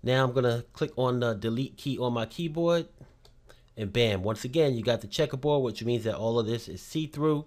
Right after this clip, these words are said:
I'm good to go. So I'm gonna go to File, Save As.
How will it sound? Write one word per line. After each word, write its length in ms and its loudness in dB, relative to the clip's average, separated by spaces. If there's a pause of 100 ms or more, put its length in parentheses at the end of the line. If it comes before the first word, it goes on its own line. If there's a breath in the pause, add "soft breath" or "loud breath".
(680 soft breath)
I'm 80 -10
good 180 -2
to 80 -2
go. 300 -4 (1400 soft breath)
So 80 -10
I'm 80 -2
gonna 80 -2
go 80 0
to 60 -2
File, 520 0 (1800)
Save 380 -4
As. 600 0